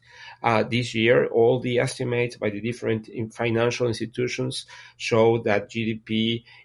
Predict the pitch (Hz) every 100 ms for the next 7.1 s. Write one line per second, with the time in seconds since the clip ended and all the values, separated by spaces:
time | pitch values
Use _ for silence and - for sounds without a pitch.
0 | - 110 107 107 - _ 104 110 117 -
1 | 113 110 107 107 110 120 - 107 - 104
2 | - 113 117 117 117 110 110 110 117 113
3 | 113 113 110 104 107 110 - 107 98 -
4 | 110 117 - 110 107 104 107 107 - _
5 | _ 110 110 110 117 123 127 - - 117
6 | 110 110 123 127 127 127 120 123 113 120